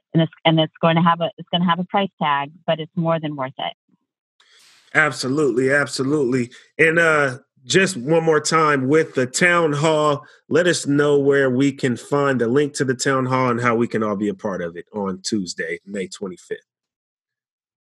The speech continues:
Speaker 1: Absolutely. Um, go to Community Alliance of Tenants.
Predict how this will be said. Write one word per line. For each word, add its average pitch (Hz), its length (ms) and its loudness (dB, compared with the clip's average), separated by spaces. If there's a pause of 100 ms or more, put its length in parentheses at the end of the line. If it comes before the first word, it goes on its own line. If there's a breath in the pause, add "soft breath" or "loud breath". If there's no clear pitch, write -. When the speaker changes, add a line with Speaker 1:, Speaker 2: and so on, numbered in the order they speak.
(760)
Speaker 1:
Absolutely. 165 880 -2
Um, 165 460 2 (1500)
go 196 220 4 (180)
to 175 440 0 (260)
Community 202 400 2
Alliance 190 340 2
of 240 140 -6 (100)
Tenants. 170 400 0